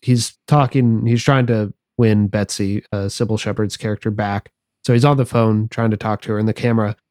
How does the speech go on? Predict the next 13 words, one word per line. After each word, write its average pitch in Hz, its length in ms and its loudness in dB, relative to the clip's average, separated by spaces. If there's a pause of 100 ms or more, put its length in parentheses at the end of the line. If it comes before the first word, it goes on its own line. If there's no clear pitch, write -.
(260)
uh, 101 360 0
decides 131 520 2
to 110 240 0
drift 123 580 2
away 117 340 4
to - 140 -6
the 104 100 -2
hallway, 120 520 2
so 107 180 -4
he's 101 240 -4
out 101 160 -2
of 92 80 -8
frame. - 340 -6